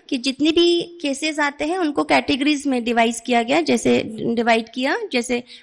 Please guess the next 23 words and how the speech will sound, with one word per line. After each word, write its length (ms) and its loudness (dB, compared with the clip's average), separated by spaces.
eyes 260 0
की 140 0
problem 420 0
है, 80 -4
किसी 240 -10
को 140 -2
heart 300 0
की 120 -6
problem 440 -4
है, 100 -2
कोई 200 -4
ventilator 600 -2
पे 140 -4
है, 140 -2
कोई 220 -4
आईसीयू 420 -4
में 160 -4
है, 220 -6
तो 80 -2
जिस 300 -4
तरह 220 2
का 280 2
उनकी 540 -2